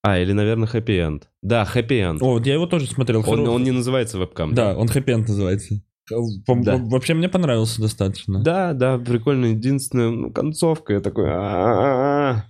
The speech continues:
Speaker 2: Что мораль, как будто, что вебкам
Speaker 1: Да.
Speaker 2: плохо, вот это мне тоже
Speaker 1: Да,
Speaker 2: нравится.
Speaker 1: да, да.
Speaker 2: Но все остальное... Но у меня еще на нем было ощущение, что он же выходил на стриминге на каком-то,
Speaker 1: Да.
Speaker 2: и там, э, дали карт-бланш на мат,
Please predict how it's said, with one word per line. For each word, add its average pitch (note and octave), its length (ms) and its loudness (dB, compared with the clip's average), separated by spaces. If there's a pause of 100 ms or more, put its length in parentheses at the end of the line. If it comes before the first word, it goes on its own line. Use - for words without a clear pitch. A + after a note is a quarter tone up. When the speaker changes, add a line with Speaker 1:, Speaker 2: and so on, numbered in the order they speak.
(140)
Speaker 2:
Что - 180 0
мораль, B2+ 360 2
как A#2 200 0
будто, A#2+ 240 0
что A2 220 0
вебкам A2 240 0
Speaker 1:
Да. A#2+ 220 2
Speaker 2:
плохо, C#3+ 240 -2
вот A2+ 160 0
это D3 140 -2
мне D#3 100 -2
тоже C#3 200 0
Speaker 1:
Да, G#2+ 160 2
Speaker 2:
нравится. F#2 180 -2
Speaker 1:
да, G2+ 180 -2
да. F#2+ 80 -2
Speaker 2:
Но C#3+ 80 2
все F3 220 -2
остальное... F3 420 0
Но E3 100 2
у - 20 0
меня E3+ 140 0
еще F#3+ 220 -2
на F3+ 80 0
нем F#3+ 220 0
было F3 160 0
ощущение, F3 400 0
что C#3+ 200 -2
он D#3 100 0
же D3+ 100 0
выходил D3+ 340 0
на D3 100 0
стриминге F3 480 0
на A#2+ 120 0
каком-то, G#2+ 440 0 (140)
Speaker 1:
Да. F2+ 260 0
Speaker 2:
и B2+ 120 2
там, D#3+ 360 2 (360)
э, B2+ 340 2
дали D3+ 280 0
карт-бланш C#3+ 680 0
на C3 100 0
мат, E3 420 -2